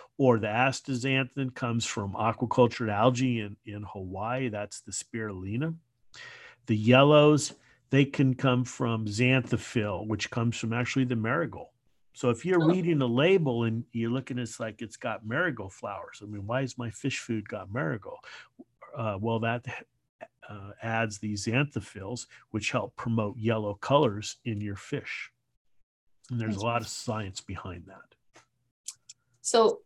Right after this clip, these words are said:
Speaker 2: and again, I feel like when you're looking at fish foods or when you're buying a fish food, it should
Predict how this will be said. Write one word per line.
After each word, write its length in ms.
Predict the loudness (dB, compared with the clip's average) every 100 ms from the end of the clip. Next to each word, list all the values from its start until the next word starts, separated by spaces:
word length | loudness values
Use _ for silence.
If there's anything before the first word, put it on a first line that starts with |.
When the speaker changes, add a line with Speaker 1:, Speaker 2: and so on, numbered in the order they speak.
| _
Speaker 2:
and 140 | 4
again, 800 | 6 4 -2 -12 6 8 8 4 0
I 80 |
feel 340 | -4 4 6 8
like 380 | 6 6 4 -4 -10
when 380 | -8 0 6 8
you're 160 | 10 8
looking 420 | 6 6 4 2
at 280 | 0 0 -2
fish 300 | 0 0 2
foods 220 | 2 4
or 80 | 4
when 240 | 4 2 -2
you're 140 | 0
buying 380 | 6 6 6 2
a 40 |
fish 280 | 0 0 0
food, 140 | -4 0
it 120 | 2
should 160 | 2